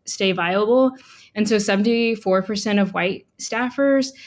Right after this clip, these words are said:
had consecutive jobs in the cycle, but then it drops off a lot. And so only, like, forty-two percent of bipoc staffers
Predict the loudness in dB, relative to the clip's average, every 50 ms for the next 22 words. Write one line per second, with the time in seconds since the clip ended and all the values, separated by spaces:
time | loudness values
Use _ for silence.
0 | -20 _ -6 -4 -4 -2 0 0 0 0 0 -2 -2 -2 -2 -2 -2 0 0 0
1 | 0 0 0 0 -2 -2 -2 -2 -2 -2 -2 -2 0 2 2 2 0 -2 -6 -12
2 | -20 -14 _ -2 0 2 2 2 2 0 0 0 -2 -2 -2 -4 -4 -2 -2 -2
3 | -2 -6 -10 -6 -4 -4 -2 -2 0 0 0 0 0 0 0 0 0 0 0 0
4 | 0 2 2 4 2 2 2 0 -2 -4 -4 -4 -2 0 0 0 -2 -2 -2 -2
5 | -2 -2 -2 -4 -4 -2 -2 -2 -2 -4 -4 -4 -4 -4 -4 -4 -4 -4 -4 -4
6 | -6 -10 -14 -12 -10 -8 -8 -6 -2 -2 -2 -2